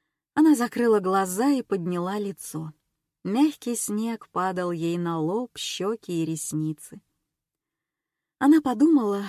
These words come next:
что великодушной быть совсем нетрудно. Нет в этом слове ни выспренности, ни высокомерности, если оно составляет сущность человека. Ей стало почему-то легко,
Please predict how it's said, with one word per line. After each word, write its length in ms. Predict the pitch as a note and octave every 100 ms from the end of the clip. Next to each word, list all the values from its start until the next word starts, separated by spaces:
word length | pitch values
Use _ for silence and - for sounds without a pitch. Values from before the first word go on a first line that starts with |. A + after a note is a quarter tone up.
| F3
что 240 | - - A#3
великодушной 800 | A3+ A3 A#3 A#3 E4 - A#3 A3+
быть 220 | A#3+ -
совсем 480 | A3 A3 - C#4+ C4
нетрудно. 560 | C#4+ D4 D#4 G3 D#3+ - _ _ _ _ _ _ _
Нет 260 | C4+ F4 F4
в 60 | B3
этом 220 | A3 G#3+
слове 400 | - B3+ C4 G#3
ни 160 | F3+
выспренности, 920 | E3 F#3+ C#4 - - A3+ G#3+ G#3+ -
ни 140 | F#3 F3
высокомерности, 1200 | E3+ F3+ - D#3+ D3+ G3 A#3 G#3+ G#3 - G3 F#3 _ _ _
если 300 | G#3+ A3 G#3+
оно 300 | G3 G3 C#4+
составляет 800 | D4 G3+ - F#3 F#3 C4+ B3+ E3+
сущность 680 | - - C4+ A#3+ - D#3 D3
человека. 600 | - F3 F#3 F3+ D3+ - _ _ _ _ _ _ _
Ей 220 | G3+ G#3+
стало 320 | G3+ - G3+ D#3+
почему-то 480 | F3 - G3 -
легко, 580 | F3 E3+ - - B3+ C#4+